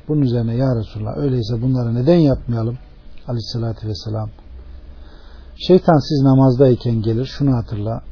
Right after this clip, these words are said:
bunu hatırla. Yatınca da aynı şekilde gelir, şunu hatırla, şunu hatırla" der ve uyutur. Bin üç yüz kırk dokuz Ka'b bin Ucre'den, Aleyhissalatü vesselam, birbirini takip eden zikirler vardır. Onları yapanlar sevaplardan mahrum kalmazlar.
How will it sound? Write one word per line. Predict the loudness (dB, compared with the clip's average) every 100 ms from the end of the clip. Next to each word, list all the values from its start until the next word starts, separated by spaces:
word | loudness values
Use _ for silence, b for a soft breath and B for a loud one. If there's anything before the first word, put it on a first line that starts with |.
| -12
bunu | -2 0
hatırla. | 0 -2 -8 -6 -8 -10 -6
Yatınca | -4 -2 0 0 0
da |
aynı | -2 -2 -4
şekilde | -8 -8 -6 -6
gelir, | -4 -6
şunu | -8 -6 -4
hatırla, | -4 -6 -8 -8 -8 -10 -14 -18
şunu | -10 -6
hatırla" | -6 -8 -10 -10 -8
der | -8 -8
ve |
uyutur. | -10 -10 -10 -12 -16 -18 -18 -20 -20 -20 -18 -18 -18 -4
Bin | -4
üç | -2 -6
yüz | -8
kırk | -8 -8
dokuz | -10 -6 -8 -8 -4
Ka'b | -2 -2 -4
bin | -4
Ucre'den, | -4 -6 -6 -6 -8 -14 -20 b b b b b b 4
Aleyhissalatü | 4 8 10 10 10 6
vesselam, | 2 2 2 4
birbirini | 4 6 4 4
takip | 2 2 2
eden | 2 4 2
zikirler | 0 -4 -2 -2 -2
vardır. | -4 -6 -8 -8
Onları | 0 4 4 6
yapanlar | 4 2 -2 0 0 -2
sevaplardan | -2 -2 -2 -4 0 0
mahrum | 0 0 -2 -4
kalmazlar. | -2 -2 -2 -2 -4 -8